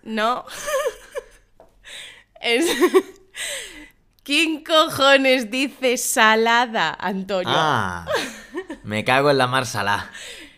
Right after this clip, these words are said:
Speaker 1: Le ha costado, pero ha llegado. Me cago en la mar salá. ¿Quién coño dice salada? Eso es demasiado repipi.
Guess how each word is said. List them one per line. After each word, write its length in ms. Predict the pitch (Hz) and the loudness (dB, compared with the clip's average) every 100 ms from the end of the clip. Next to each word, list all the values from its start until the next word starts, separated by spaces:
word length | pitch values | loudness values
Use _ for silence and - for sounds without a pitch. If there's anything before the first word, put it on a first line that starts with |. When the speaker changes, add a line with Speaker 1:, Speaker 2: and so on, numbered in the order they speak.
| _ - | _ -6
Speaker 1:
Le 140 | - | 2
ha 160 | 214 220 | 2 2
costado, 680 | 226 220 - 220 247 262 | -4 -4 0 2 4 0
pero 240 | - 170 180 | -2 -2 0
ha 80 | 175 | 0
llegado. 540 | 170 139 139 147 - - - | -2 -6 -8 -8 -12 -16 -10
Me 480 | 233 233 220 220 | -6 -4 -4 -6
cago 400 | 220 262 277 294 | 0 2 2 0
en 160 | 302 277 | -2 2
la 160 | 240 226 | 2 2
mar 260 | 247 269 | 2 0
salá. 1000 | - - 220 196 214 233 220 180 151 190 | -4 -2 0 0 0 0 0 0 -2 -8
¿Quién 260 | - 226 240 | -10 -10 -6
coño 360 | 269 254 240 226 | -4 -2 -2 -2
dice 320 | 247 220 302 | -2 -4 -2
salada? 680 | 254 247 220 214 196 180 | 2 4 4 0 -2 -4
Eso 140 | 190 208 | -8 -10
es 140 | 208 | -10
demasiado 540 | 214 214 214 220 202 220 | -6 -4 -4 -4 -6 -6
repipi. 680 | 233 226 240 233 - 156 | -6 -8 -8 -10 -10 -16